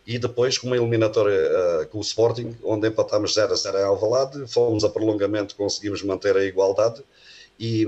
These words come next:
e depois, eh, a segunda, a segunda mão, digamos assim, ou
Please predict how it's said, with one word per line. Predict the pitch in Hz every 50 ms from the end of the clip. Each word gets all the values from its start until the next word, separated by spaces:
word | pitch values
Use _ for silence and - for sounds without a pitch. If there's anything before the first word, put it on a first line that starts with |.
| 104 95 - -
e | 110
depois, | 110 - - 101 98 90 - 87
eh, | 76 67 67 67 64 73
a | 80
segunda, | - - - - 95 95 90 - 87 82 76 73 67 - - - - - - - -
a | 67 76
segunda | - - - 98 92 92
mão, | 87 92 98 104 98
digamos | 85 82 90 87 82 80
assim, | 80 - - 87
ou | 87 90 85